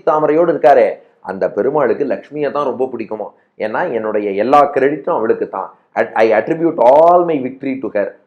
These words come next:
all my greatness to her"ன்னு அவர் சொல்லிடுறார். அதனால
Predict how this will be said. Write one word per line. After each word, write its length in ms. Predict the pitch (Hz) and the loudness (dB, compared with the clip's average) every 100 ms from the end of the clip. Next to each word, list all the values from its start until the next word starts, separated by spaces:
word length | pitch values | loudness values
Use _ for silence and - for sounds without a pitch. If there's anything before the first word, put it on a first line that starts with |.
| - | 2
all 220 | 135 165 | 4 4
my 140 | 165 | 2
greatness 480 | 143 123 151 151 151 - | 0 2 0 0 -10 -8
to 80 | 131 | -2
her"ன்னு 300 | 123 147 131 | -2 0 -2
அவர் 140 | 120 | -2
சொல்லிடுறார். 520 | 120 131 117 107 104 - _ | -4 -4 0 0 0 -6 _
அதனால 360 | 110 98 98 | -8 -4 0